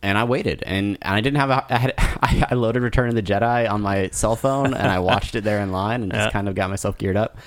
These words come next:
Speaker 1: Um, and, and I was good. No spoilers until about, what was it, forty minutes before we were ready to go into the theater?
Speaker 2: Yeah. So so I have a coworker.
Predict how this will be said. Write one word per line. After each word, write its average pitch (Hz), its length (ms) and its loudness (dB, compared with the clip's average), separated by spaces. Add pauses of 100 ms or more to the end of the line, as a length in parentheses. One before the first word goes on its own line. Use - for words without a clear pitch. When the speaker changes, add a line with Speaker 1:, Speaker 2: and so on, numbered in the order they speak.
(380)
Speaker 1:
Um, 110 540 2 (760)
and, 113 420 2 (140)
and 113 140 2
I 117 80 4
was 113 180 0
good. 90 380 0
No 101 240 2
spoilers 101 640 0
until 95 460 0
about, 180 800 0 (680)
what 131 100 -2
was 104 80 0
it, 90 100 -4
forty 120 420 -2
minutes 131 640 -4 (520)
before 120 320 0
we 120 80 0
were 117 80 0
ready 117 220 0
to 117 80 0
go 113 160 2
into 113 120 0
the 113 80 -2
theater? 117 260 0
Speaker 2:
Yeah. 98 320 2 (260)
So 151 580 0 (380)
so 143 240 0
I 135 140 0
have 180 140 0
a 165 40 0
coworker. 104 880 -2